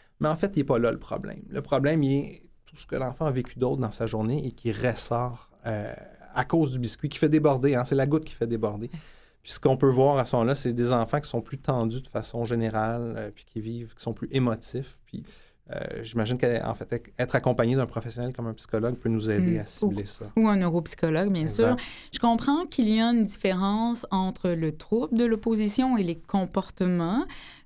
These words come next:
Speaker 2: Comment on peut vraiment faire la différence entre les deux ?
Speaker 1: Euh,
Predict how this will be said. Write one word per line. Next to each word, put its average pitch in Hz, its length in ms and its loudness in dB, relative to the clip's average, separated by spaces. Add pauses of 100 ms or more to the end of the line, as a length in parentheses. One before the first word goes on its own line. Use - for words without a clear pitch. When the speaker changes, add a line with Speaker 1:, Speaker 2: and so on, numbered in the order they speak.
(200)
Speaker 2:
Comment 233 720 4
on 180 100 0
peut 208 260 2
vraiment 180 480 0
faire 202 300 0
la 165 140 0
différence 160 920 -2
entre 160 380 -2
les 147 180 -4
deux ? 135 220 -10 (1600)
Speaker 1:
Euh, 143 540 4